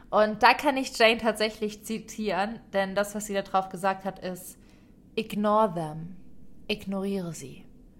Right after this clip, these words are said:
Schenk diesen Menschen keine Aufmerksamkeit, keine Energie und keine Zeit. Du musst dich nicht vor Menschen rechtfertigen, die nicht verstehen, was du tust und warum du es tust.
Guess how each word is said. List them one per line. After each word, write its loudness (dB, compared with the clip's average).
Schenk 0
diesen -4
Menschen -4
keine 2
Aufmerksamkeit, -4
keine 2
Energie -4
und -6
keine 2
Zeit. -6
Du -4
musst 0
dich -4
nicht -4
vor 2
Menschen -2
rechtfertigen, -4
die -4
nicht -4
verstehen, -2
was 0
du -12
tust -8
und -8
warum 0
du -6
es -10
tust. -14